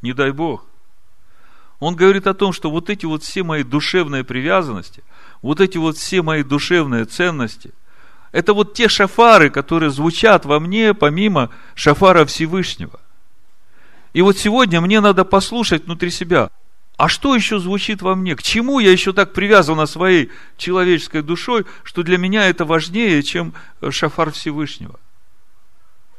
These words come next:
Ишуа говорит о кресте, заметьте, он в то время еще не был распят. И у, у его учеников не было понятия Голгофы.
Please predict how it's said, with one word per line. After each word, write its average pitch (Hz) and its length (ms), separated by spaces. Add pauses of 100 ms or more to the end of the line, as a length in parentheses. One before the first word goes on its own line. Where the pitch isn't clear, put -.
(760)
Ишуа 175 380
говорит 170 360
о 147 60
кресте, 147 500
заметьте, 151 520 (420)
он 151 140
в 147 80
то 156 100
время 160 360
еще 135 220
не 175 200
был 113 320 (960)
распят. 123 560 (800)
И 143 100
у, 147 220
у 151 100
его 165 300
учеников 147 640 (140)
не 175 160
было 127 240
понятия 131 460
Голгофы. 139 580